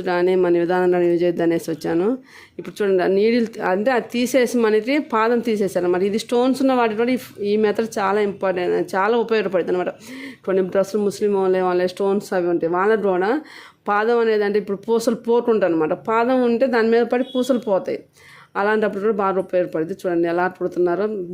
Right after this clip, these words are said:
జాగ్రత్తగా చూడండి. మనకేందంటే అంత చూసే ఓపిక కానీ ఇది కానీ ఉండదన్నమాట. వీడియోని స్కిప్ చేస్తున్నారు, వీడియోలో మ్యాటర్ మొత్తం వినకుండానే మళ్ళీ కామెంట్ చేయడం కానీ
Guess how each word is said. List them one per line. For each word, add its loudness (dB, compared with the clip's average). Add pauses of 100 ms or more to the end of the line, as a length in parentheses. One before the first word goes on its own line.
జాగ్రత్తగా 0
చూడండి. -2 (1600)
మనకేందంటే 2
అంత 0 (160)
చూసే 0 (100)
ఓపిక 0
కానీ 2 (560)
ఇది 2
కానీ 2 (100)
ఉండదన్నమాట. 2 (360)
వీడియోని 4
స్కిప్ 0
చేస్తున్నారు, 0 (520)
వీడియోలో 4 (120)
మ్యాటర్ 2
మొత్తం 0
వినకుండానే 2 (140)
మళ్ళీ 4 (400)
కామెంట్ 2
చేయడం 0
కానీ 2